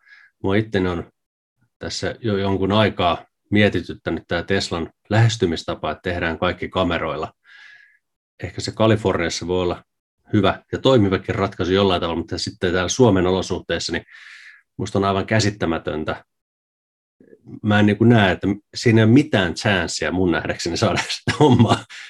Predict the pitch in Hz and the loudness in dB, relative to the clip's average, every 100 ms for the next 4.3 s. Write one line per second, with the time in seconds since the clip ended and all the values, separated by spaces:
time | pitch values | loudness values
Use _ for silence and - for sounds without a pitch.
0 | - 143 127 120 110 98 104 - 131 107 | 0 2 6 6 6 2 -2 2 4 6
1 | 95 92 101 90 92 110 101 92 85 - | 4 2 2 2 0 2 2 2 -2 -4
2 | 98 104 113 95 - - _ _ - 110 | 2 4 6 4 0 -10 _ _ -2 0
3 | 98 98 98 - 87 82 78 92 98 85 | 2 0 -2 -2 -4 -4 -6 -4 0 0
4 | 80 73 73 | 0 -4 -8